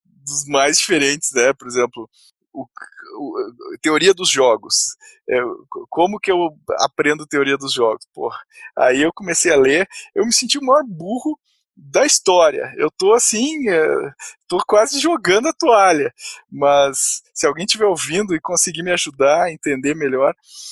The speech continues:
mas eu tô lendo, comprei tudo que é livro, curso online, tô, eu, eu meio que assim, eu, eu sei explicar, mas se me perguntar pra aplicar o negócio, eu, eu, eu, eu tenho dificuldade. Então, é, mas eu tento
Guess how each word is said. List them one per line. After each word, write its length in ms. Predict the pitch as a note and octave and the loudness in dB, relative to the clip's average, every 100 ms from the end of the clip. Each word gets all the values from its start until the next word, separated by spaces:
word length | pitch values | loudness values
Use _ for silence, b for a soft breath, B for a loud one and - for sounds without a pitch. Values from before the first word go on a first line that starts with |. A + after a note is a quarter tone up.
| B B | B B
mas 300 | C3+ C#3 C#3 | 0 2 2
eu 120 | E3 | 0
tô 200 | - F#3 | 0 2
lendo, 400 | G#3+ F3+ A3 G3 D#3+ _ | 4 4 0 -4 -16 _
comprei 520 | F#3+ E3 E3 F#3 G3+ - | -14 -14 -10 -4 -4 -4
tudo 180 | G3+ - | -12 -2
que 80 | |
é 80 | G3+ | 0
livro, 520 | C#3+ D#3 F3+ D3 C#3 - | 0 0 -2 -4 -8 -12
curso 400 | - F#3 - D#3+ | -10 -4 -2 0
online, 480 | C#3 C3 C#3+ D3+ D3 | 0 2 2 2 -2
tô, 120 | - F4+ | -4 -2
eu, 260 | F#4 F4+ | 0 -2
eu 180 | E4 E4+ | -2 0
meio 160 | E4+ F4+ | 0 2
que 80 | C#4 | 4
assim, 260 | B3 A#3+ | 2 2
eu, 240 | F#3 C4+ - | 0 0 -2
eu 120 | C4+ | -2
sei 200 | - C#4+ | 0 0
explicar, 600 | D4+ - F#4 - F#3+ D3+ - E3+ | 0 0 0 4 4 4 0 -4
mas 260 | D3+ D3+ - - | -2 -2 -4 -10
se 220 | - - A#3+ | -8 -4 -2
me 80 | |
perguntar 520 | A3+ A#3+ A#3 G3 G#3+ G#3 | 2 2 2 0 0 2
pra 200 | F#3+ - _ _ - B B _ _ _ - - | 0 -2 _ _ -20 B B _ _ _ -20 -4
aplicar 720 | E3 - F3+ F3+ - E3+ F#3+ G#3+ | -2 0 0 0 2 4 6 4
o 40 | |
negócio, 480 | F3+ D3+ D#3 F3+ - | 2 2 4 4 4
eu, 160 | G#3 G#3+ | 2 4
eu, 140 | G3 - F3 | 0 0 0
eu, 60 | F#3 | 0
eu 160 | F#3 F#3 | 0 -2
tenho 160 | G3 | -2
dificuldade. 680 | F#3+ - A#3+ G#3 E3 C#3 C3+ | -6 -8 -8 0 2 2 0
Então, 160 | C#3 G3+ - B B B F#3 | -4 -4 -6 B B B -6
é, 60 | E3+ | -6
mas 220 | F3 F3+ | -2 0
eu 100 | A3 | 2
tento 260 | A3+ A3+ | 0 0